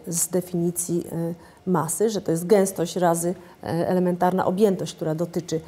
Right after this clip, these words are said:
tej masy, no to to jest gęstość razy powierzchnia przekroju prze-, poprzecznego i razy, e, element, e, dx, który,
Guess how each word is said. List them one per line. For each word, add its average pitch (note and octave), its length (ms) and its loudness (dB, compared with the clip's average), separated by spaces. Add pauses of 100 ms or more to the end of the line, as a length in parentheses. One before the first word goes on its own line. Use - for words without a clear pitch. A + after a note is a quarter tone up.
(240)
tej E3 160 0
masy, D3 460 0 (160)
no C#4+ 160 2
to C4 140 2
to G3 160 0
jest F#3+ 260 2 (300)
gęstość E3+ 520 0
razy A3 220 2
powierzchnia G#3 440 0
przekroju F#3 400 -2
prze-, F3 300 -6
poprzecznego F3+ 760 0 (300)
i B3+ 120 0
razy, G#3+ 400 4 (280)
e, F3 220 0
element, F#3 540 0 (480)
e, F3 220 -4
dx, F#3+ 640 0 (240)
który, F3 380 -2